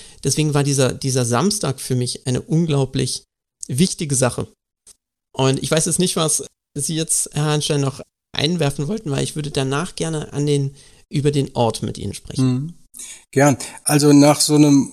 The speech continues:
Speaker 2: äh, wunderschönen eigenen Beispiel kann man eigentlich gar <laughs> nichts mehr einwerfen. An dem Moment, wo, bevor Ihr Sohn kam, hätte ich gehofft, dass Sie Coaching sagen, aber das kann man mit dem eigenen Kind <laughs> das, das Maximale, was man da sagen kann.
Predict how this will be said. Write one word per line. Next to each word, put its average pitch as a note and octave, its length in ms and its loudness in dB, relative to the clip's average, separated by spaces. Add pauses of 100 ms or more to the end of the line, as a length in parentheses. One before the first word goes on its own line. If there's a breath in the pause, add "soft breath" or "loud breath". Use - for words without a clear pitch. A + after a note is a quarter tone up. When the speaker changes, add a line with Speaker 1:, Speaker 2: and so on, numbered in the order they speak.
Speaker 2:
äh, C3 280 0
wunderschönen B2+ 920 4
eigenen B2+ 380 4
Beispiel G#2+ 340 0
kann C3+ 160 0
man A#2 140 4
eigentlich G#2 380 -4
gar F#2+ 140 -4
<laughs> - 20 2
nichts - 300 2
mehr D#3 260 4 (120)
einwerfen. E3 640 2 (340 loud breath)
An E3+ 180 6
dem F3+ 140 8
Moment, E3+ 440 6
wo, D3+ 180 8
bevor D#3 340 4
Ihr D3 80 8
Sohn D3 260 4
kam, C#3 220 4
hätte C3 160 2
ich - 140 -8
gehofft, C3 320 0
dass B2 120 2
Sie A#2 80 -2
Coaching B2+ 440 2
sagen, A2 320 0
aber G#2+ 140 -2
das A2 120 -2
kann B2+ 140 0
man A#2+ 100 4
mit A2 80 2
dem A2 140 0
eigenen A2+ 280 0
Kind B2 280 2 (480)
<laughs> G#3+ 480 0
das, C3+ 220 2
das C#3+ 420 -2
Maximale, B2+ 580 4
was A#2+ 200 -2
man A#2 140 4
da A2 100 2
sagen G#2+ 340 0
kann. B2 360 -2